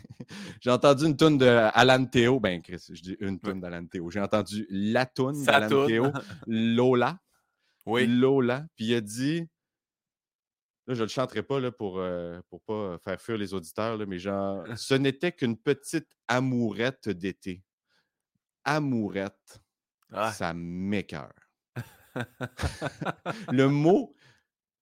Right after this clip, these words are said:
Speaker 1: une amourette. Puis tu sais, en plus, l-, une amourette, ça veut dire, je... excusez pour les gens qui, c'est des testicules, là, tu sais,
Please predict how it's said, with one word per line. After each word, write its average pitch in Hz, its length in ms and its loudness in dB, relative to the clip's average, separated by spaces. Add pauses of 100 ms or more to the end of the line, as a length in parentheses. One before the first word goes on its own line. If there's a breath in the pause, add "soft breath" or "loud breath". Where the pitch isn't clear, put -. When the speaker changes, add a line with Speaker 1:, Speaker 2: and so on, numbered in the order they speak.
(640)
Speaker 1:
une 135 500 -2
amourette. 131 600 -2
Puis 135 100 -6
tu - 60 -8
sais, 240 100 4
en 120 120 2
plus, - 380 0
l-, 104 120 -8 (300)
une 101 180 -2
amourette, 104 420 0
ça 104 120 -2
veut 95 160 -6
dire, 110 440 -2 (840)
je... 101 200 -10
excusez 104 640 -2
pour 92 160 -8
les 95 120 -2
gens 104 200 -4
qui, 95 300 -8 (840)
c'est - 220 -8
des 95 120 -4
testicules, 123 560 -4
là, 82 140 -8
tu - 120 -20
sais, 110 260 -8